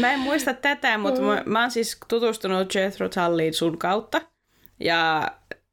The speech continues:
Speaker 1: mun mielestä sä oot näyttänyt just jonkun musiikkivideon. Oliko se tää,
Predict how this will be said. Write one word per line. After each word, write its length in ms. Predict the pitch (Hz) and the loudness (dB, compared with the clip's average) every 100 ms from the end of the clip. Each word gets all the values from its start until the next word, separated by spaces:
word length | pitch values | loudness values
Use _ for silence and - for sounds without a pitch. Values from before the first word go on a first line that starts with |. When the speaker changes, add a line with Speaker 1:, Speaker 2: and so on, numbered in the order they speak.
| _ _ _ | _ _ _
Speaker 1:
mun 100 | 170 | -6
mielestä 200 | 170 175 - | -4 -2 0
sä 100 | 180 | 0
oot 100 | 180 | 0
näyttänyt 440 | 180 185 175 170 | -2 0 -2 0
just 160 | 175 170 | 0 -2
jonkun 200 | 160 170 | -4 -2
musiikkivideon. 800 | 185 208 - 170 165 160 156 - - - - | 0 -2 0 0 0 0 -2 -10 -14 -14 -6
Oliko 200 | - 220 | -2 -2
se 120 | - 190 | -4 -8
tää, 600 | - 214 214 190 185 | -2 2 2 0 -4